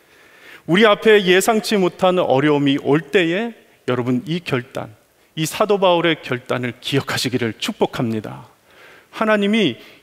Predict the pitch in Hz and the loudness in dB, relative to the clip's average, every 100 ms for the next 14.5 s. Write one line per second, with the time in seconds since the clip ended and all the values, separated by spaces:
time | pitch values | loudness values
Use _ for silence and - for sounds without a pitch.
0 | - 185 226 - 160 170 - 196 196 165 | -4 0 0 2 0 2 2 2 2 -2
1 | 151 160 160 147 151 - 147 151 156 131 | 0 2 0 -2 -4 -4 -2 -2 -4 -4
2 | 139 123 - - 123 123 110 107 - 107 | -6 -6 -6 -8 -4 -6 -6 -8 -12 -14
3 | 107 _ _ _ _ _ _ _ _ _ | -18 _ _ _ _ _ _ _ _ _
4 | _ _ _ - _ - 247 - 269 240 | _ _ _ -20 _ -4 -4 0 2 4
5 | 220 214 208 208 202 - - _ _ _ | 6 6 6 4 2 -6 -20 _ _ _
6 | _ _ _ 202 214 - 185 202 196 131 | _ _ _ 0 0 2 2 4 2 0
7 | - 123 110 110 - _ _ - 160 214 | -4 -4 -4 -10 -20 _ _ 0 2 2
8 | 262 220 226 - 214 156 - 151 165 151 | 0 -2 -4 -2 0 0 0 0 2 2
9 | 147 165 - 117 143 254 294 277 269 254 | 2 0 -4 -2 2 4 4 2 0 -2
10 | 226 - - 131 123 131 117 120 117 - | -2 -8 -2 -2 0 -2 -2 -6 -8 -8
11 | - - 196 131 117 - 123 _ - - | -10 -2 -2 -2 -8 -12 -20 _ -20 -20
12 | _ - 190 208 214 175 - 135 127 135 | _ -2 0 2 2 -2 -2 -4 -2 -2
13 | 135 131 123 - _ - - 214 202 156 | -2 -4 -8 -18 _ -18 -10 -8 -8 -8
14 | 117 117 - 123 120 | -8 -10 -12 -16 -18